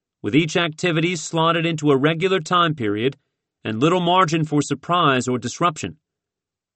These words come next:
He taught math classes and read books. In the prison's grand hierarchy of crimes,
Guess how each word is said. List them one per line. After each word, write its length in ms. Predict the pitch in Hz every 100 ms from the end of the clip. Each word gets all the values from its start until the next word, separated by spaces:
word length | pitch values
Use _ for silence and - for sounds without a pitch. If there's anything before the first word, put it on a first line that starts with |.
| _
He 120 | - 113
taught 280 | 160 156
math 340 | 139 143 156 -
classes 540 | 139 131 127 165 - -
and 180 | 113 110
read 240 | 139 135
books. 420 | 143 160 - - - _ _ _ _ _ _ _ _ _ _
In 80 | 165
the 100 | 175
prison's 500 | 156 202 180 170 151
grand 460 | - 165 175 165 147
hierarchy 680 | 131 190 165 123 117 - 120
of 140 | 107
crimes, 560 | - 165 117 98 113